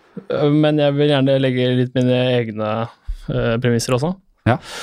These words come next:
Speaker 1: For jeg tenkte, jeg har tenkt, eh, på det der,
Speaker 2: Mm.
Speaker 1: og jeg har lyst til å, eh,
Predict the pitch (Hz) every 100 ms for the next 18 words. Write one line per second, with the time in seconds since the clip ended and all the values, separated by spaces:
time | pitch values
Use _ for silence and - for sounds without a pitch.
0 | - - 160 156 156 151 143 - 131 135
1 | 135 135 120 110 120 117 117 120 117 120
2 | 170 190 - - 113 139 135 139 139 139
3 | 147 139 143 135 - - - - 135 131
4 | - - 131 127 127 131 135 131 - 76
5 | 101 110